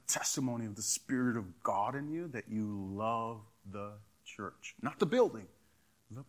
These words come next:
people, that you love the church. And so Christians who constantly struggle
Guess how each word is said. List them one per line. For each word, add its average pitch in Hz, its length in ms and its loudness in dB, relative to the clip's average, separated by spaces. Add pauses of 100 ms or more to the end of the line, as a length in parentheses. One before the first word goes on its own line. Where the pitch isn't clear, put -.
(120)
people, 117 540 -8 (260)
that - 80 -10
you 117 180 -6
love 135 320 -4
the 151 100 0
church. - 440 -2 (1500)
And 123 100 2
so 196 100 6
Christians 170 480 6
who 139 140 4
constantly 123 800 -4 (460)
struggle 160 800 4